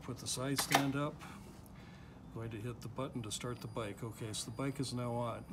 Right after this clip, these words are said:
<clears throat> Now I'm gonna demonstrate a bunch of stuff that I've never seen before, but, uh, here goes.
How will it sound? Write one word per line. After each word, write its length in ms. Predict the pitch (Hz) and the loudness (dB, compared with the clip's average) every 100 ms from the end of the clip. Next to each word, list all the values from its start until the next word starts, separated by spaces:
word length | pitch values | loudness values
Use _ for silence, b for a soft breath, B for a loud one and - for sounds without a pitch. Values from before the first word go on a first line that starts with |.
| - | 6
<clears throat> 300 | - 180 127 | 12 12 12
Now 140 | 139 139 | 6 4
I'm 100 | 120 | 4
gonna 160 | 127 | 2
demonstrate 680 | 110 139 147 139 - 139 135 - B B B B | 2 2 4 2 2 2 2 -2 B B B B
a 40 | |
bunch 280 | 117 123 120 | 0 0 0
of 60 | 110 | -2
stuff 360 | - 127 120 | 0 -2 0
that 60 | 117 | -2
I've 180 | 107 110 | -2 -2
never 280 | 123 123 | 0 0
seen 380 | 117 - 131 123 | 0 2 2 2
before, 580 | 110 107 - 127 110 110 - B B B - | 0 -2 0 0 0 -2 -8 B B B -2
but, 220 | 113 107 | 0 0
uh, 100 | 110 104 | -2 -2
here 220 | 127 113 | 0 0
goes. 480 | 131 123 104 - - | 2 2 0 -4 -6